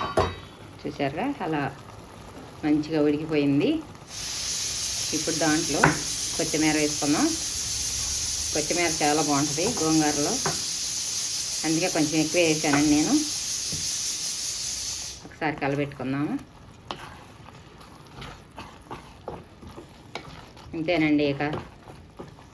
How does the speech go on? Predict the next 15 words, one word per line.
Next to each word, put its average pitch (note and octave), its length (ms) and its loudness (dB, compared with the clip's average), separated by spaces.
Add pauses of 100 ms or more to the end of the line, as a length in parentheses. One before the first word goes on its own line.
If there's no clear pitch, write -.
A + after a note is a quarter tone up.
(460)
ఎండు D3+ 200 2
రొయ్యలు D#3 300 4 (380)
గోంగూర D#3+ 400 2 (160)
కర్రీ E3 200 4 (600)
రెడీ D#3 240 4
అయిపోయింది. D3+ 480 6 (520)
ఇది F3 160 6 (1200)
నాలుగు, D#3 320 4 (300)
మూడు D3+ 220 2
రోజులు E3+ 300 4
కూడా G#3 180 8
నిలవ D#3+ 220 4
ఉంటుందండి. D3 340 2 (100)
ఈ - 100 2
విధంగా E3 280 0